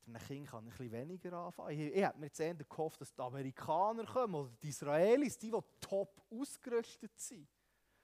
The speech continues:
Und gleich verheisst hier eigentlich Gott, das Kind wird kommen.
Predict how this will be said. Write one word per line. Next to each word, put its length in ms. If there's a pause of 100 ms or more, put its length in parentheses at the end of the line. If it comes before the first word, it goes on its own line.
(360)
Und 260
gleich 480
verheisst 800
hier 240
eigentlich 340
Gott, 300
das 180 (160)
Kind 460 (500)
wird 300
kommen. 460